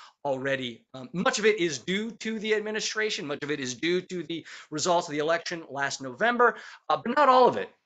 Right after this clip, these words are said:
And I wanted to just highlight first and foremost something that didn't emerge from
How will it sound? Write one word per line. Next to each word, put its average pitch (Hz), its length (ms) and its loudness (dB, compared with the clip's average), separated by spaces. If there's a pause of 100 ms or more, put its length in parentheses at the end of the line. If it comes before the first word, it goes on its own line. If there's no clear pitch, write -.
And 175 480 2
I 160 80 2
wanted 233 320 2
to 180 40 -2
just 170 200 -4
highlight 185 560 2
first 226 420 0 (160)
and 165 180 -12
foremost 196 640 -6 (320)
something 220 260 -6
that 175 120 -6
didn't 175 220 -10
emerge 180 440 -2
from 190 600 2